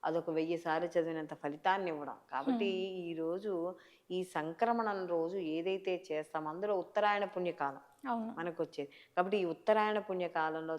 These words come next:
Speaker 1: చేసే భగవద్గీత గాని, మనం చదువుకునే భగవద్గీత గాని, విష్ణు సహస్రనామం గాని, ఆదిత్య హృదయం గాని, ఏవైనా సరే కూడా ఎంతో మనకంటే అప్పటికప్పుడు ఫలితాన్ని మనకి ఏదైనా అలా చదవంగానే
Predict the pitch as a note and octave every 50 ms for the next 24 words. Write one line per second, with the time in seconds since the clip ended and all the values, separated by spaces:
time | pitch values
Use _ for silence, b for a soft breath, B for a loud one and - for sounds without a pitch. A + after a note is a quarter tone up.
0 | D#3 - D#3+ D#3 - D#3 D3 C#3 C#3+ C#3 C#3 D#3 F3 G3 G3 F3+ F3+ G#3 G#3+ G#3
1 | G#3 F3+ D#3+ E3 D#3 D#3+ D#3 D#3 D3+ D#3 D3+ - D#3 D3 D3+ D3 - D3+ D3+ C#3+
2 | C#3 C#3+ C#3+ D3 D#3+ E3 E3+ E3+ F#3+ G3 F#3 F#3+ - E3+ D#3 D3+ D#3 D3+ D3 D3
3 | - - F3+ F3+ F#3+ F#3+ F#3 F#3 F#3 G3 F#3+ F#3+ F3+ F3+ F3+ F3 E3+ D#3 D3+ D3
4 | D3 B B B B B B B B - A#2 C#3 D#3+ F3+ G3 G3 - A#3 A3 A3
5 | G#3 G3+ G3 G3 F#3+ F#3 F3 D#3+ D#3 D3+ C#3+ C#3+ C#3+ b b b b b b _
6 | D#3+ E3 F3+ G3 G#3 G#3 G3+ G3 F#3+ F3+ E3+ E3 - E3 D#3 D#3 D#3 D3 D3+ -
7 | D3 D3 E3 F#3 F#3+ - - D#3 D3+ D#3+ F3 F#3+ G3 - _ A#3+ A#3 A#3 - -
8 | D#3+ E3+ D#3+ D#3+ D#3+ E3 E3+ F#3 A3 A3 G3+ G#3 - B B B B B B -
9 | D3+ - - - A3+ A3+ A3 A3 G#3+ G#3 G#3+ - G#3+ G#3 - F3+ F3+ F#3+ G3 -
10 | A3 G#3+ G#3 G#3+ G#3 G3+ F#3+ F#3+ F#3 F#3 F3+ E3+ F#3 F#3+ F#3+ F#3 F#3 - - -
11 | D3+ E3 F3+ F3 - F#3 F3 F#3 F#3 F#3+ F#3+ G3 F#3+ F#3+ F#3+ F#3+ F#3+ F#3+ G3 G3
12 | G#3 G#3+ G3 G3+